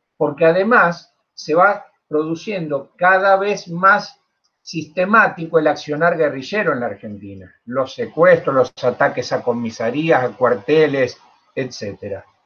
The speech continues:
Entonces viene el último general, el general Lanuse, que lo que busca Lanuse entre el setenta y uno y el setenta y tres, cuando tiene que entregar el poder,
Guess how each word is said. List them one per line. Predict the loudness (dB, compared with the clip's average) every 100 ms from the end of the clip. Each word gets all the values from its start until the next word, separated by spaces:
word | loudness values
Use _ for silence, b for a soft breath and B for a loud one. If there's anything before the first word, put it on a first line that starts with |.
| _ _
Entonces | -4 2 2 2 0 -4
viene | -2 -4
el | -2
último | -2 -4 -6 -4 -4
general, | -4 -6 -2 -2 -2 -6 -10
el | -10 -8
general | -6 0 4 4
Lanuse, | 4 2 0 -8 -14 -20 _ _ _ _ _ _ _
que | 0
lo | 2 2
que | 0 2
busca | 4 2 2 2
Lanuse | 4 4 4 4 0 -2 -2 -4 -8
entre | -6 -6
el | -6
setenta | -4 -6 -4 -4 -2 -2
y | 2
uno | 4 4
y | 4
el | 0
setenta | -2 -6 -6 -2 -2
y | -2
tres, | 0 2 2
cuando | 0 -2 -4
tiene | -4 -2 -2
que | -6
entregar | -6 -2 0 0
el | 0
poder, | 0 2 2 0